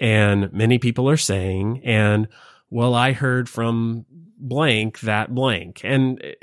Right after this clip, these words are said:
it was enough. These people wanted Bolsonaro to stay. They did not want, they do not like Lula. They do not want him to, to take over.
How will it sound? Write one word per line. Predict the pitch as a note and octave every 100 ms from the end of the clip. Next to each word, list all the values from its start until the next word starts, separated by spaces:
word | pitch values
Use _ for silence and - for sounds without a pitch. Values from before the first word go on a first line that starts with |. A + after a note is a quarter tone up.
| -
it | D3+
was | E3 F3
enough. | G#3 B3+ G#2+ -
These | A#2+ A#2 -
people | B2 B2+ B2
wanted | F#2+ G2 G#2 A2 A#2 B2 - - _ _ _ _
Bolsonaro | B2 G#2 A2 - C3+ F#2+ G#2+ B2
to | D#3+
stay. | - F2+ F2 B2+ - _ _
They | G2 G2+
did | G2+ F#2+
not | F2+ F#2+ G#2
want, | A#2 B2+ -
they | G#2 F#2+
do | F#2+
not | G2 G2+
like | C3 C3+
Lula. | B2 A#2+ A#2+ A#2+ A#2+ - _ -
They | F#2+
do | F#2
not | F2+ F#2+
want | A#2 A2+
him | A#2+ A#2+
to, | B2+ A#2+ B2 A#2+ -
to | C#3
take | C#3 C3+ B2+
over. | G2+ F#2 F#2+ G2+